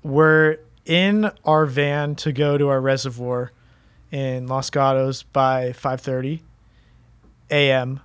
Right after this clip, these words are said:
and we practice till about eight thirty. Then we run back in the vans and we try to make class by nine fifteen.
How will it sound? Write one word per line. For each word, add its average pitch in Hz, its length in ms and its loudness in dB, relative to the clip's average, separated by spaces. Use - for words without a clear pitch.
and 143 580 -2
we 143 120 -4
practice 147 560 -2
till 147 500 0
about 143 560 2
eight 160 160 0
thirty. 151 580 0
Then 135 80 -6
we 143 140 -2
run 147 240 2
back 151 240 6
in 160 40 2
the 156 80 2
vans 143 440 0
and 143 80 -2
we 139 80 -4
try 143 180 4
to 139 80 0
make 139 220 -2
class 135 420 0
by 135 200 -2
nine 131 200 0
fifteen. 123 480 -6